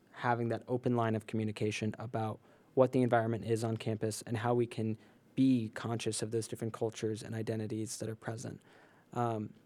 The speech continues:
so kind of moving on from that, though,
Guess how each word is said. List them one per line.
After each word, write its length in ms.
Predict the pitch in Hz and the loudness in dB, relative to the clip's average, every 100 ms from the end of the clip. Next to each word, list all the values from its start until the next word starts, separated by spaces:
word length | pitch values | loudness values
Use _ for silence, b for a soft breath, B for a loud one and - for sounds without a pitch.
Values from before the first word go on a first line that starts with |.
| _ _ _ _ - _ _ _ _ _ - | _ _ _ _ -20 _ _ _ _ _ -12
so 460 | - 131 123 120 - - - _ _ _ _ _ _ | 2 4 6 4 0 -16 -20 _ _ _ _ _ _
kind 140 | - 135 | -2 0
of 80 | 117 | 2
moving 320 | 143 139 120 | 2 2 2
on 140 | 117 | 0
from 200 | 113 113 | -2 -4
that, 300 | 120 139 - | -2 -2 -2
though, 320 | 120 117 110 | 0 0 0